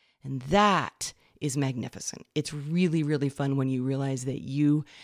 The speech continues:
have broken through a lot of your own limitations. Okay, so here's the good news. The good news is that you now know what it means to change the how and not the what. And you can apply this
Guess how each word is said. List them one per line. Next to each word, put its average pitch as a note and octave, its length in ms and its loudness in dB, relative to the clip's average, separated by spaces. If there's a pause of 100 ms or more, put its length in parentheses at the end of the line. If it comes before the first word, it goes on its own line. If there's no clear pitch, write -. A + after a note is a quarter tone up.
(120)
have A#2+ 200 -6
broken C3+ 400 0
through C3+ 200 -4
a B2+ 40 -2
lot C3 220 0
of C3 80 -6
your B2+ 160 -4
own B2 160 -4
limitations. - 880 -10 (480)
Okay, B3 320 10
so - 260 4
here's G3 360 6
the B3+ 100 4
good F#3 180 10
news. E3 500 6 (200)
The E3+ 100 6
good D#3+ 240 6
news E3+ 300 6
is G3 160 0
that D3+ 160 4
you D3 160 0
now C3 420 2
know C#3 480 0 (100)
what C#3 240 0
it F3+ 160 0
means - 560 -2 (440)
to - 100 0
change D3 400 4
the A#3+ 100 4
how D3+ 420 6 (180)
and F3 140 4
not B2+ 220 2
the C#3+ 80 0
what. F3+ 380 4 (500)
And C3 140 0
you C3 80 4
can C3 140 0
apply D3+ 340 0
this E3 300 2